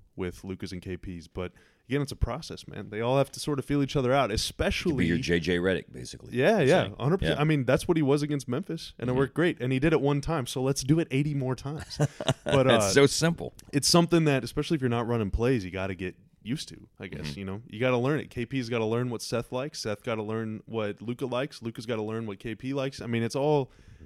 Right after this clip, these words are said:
Speaker 1: I don't know, it's kinda cool to sort of start over again and do this whole, it, it's like time is like a flat circle, right? We saw it with
Speaker 2: Wow.
Speaker 1: Dirk, and now we're seeing it with Luka and K P. It's just kinda like, I don't know.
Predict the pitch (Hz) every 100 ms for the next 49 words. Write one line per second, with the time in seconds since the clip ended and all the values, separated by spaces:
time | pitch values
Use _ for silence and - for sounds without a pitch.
0 | _ - - 160 185 117 - 226 - 196
1 | 208 156 127 113 92 - _ _ _ _
2 | - 151 127 - 143 131 135 117 104 101
3 | 90 85 - 107 113 113 135 113 104 104
4 | 101 131 156 139 - _ - 147 147 123
5 | 110 - 107 101 - 104 85 85 92 -
6 | 139 _ _ _ - 110 123 160 147 131
7 | - 95 117 117 - - - 107 110 113
8 | 113 110 135 120 98 107 101 98 104 98
9 | - 101 92 - 120 147 131 104 101 -
10 | _ _ _ _ _ 120 135 151 139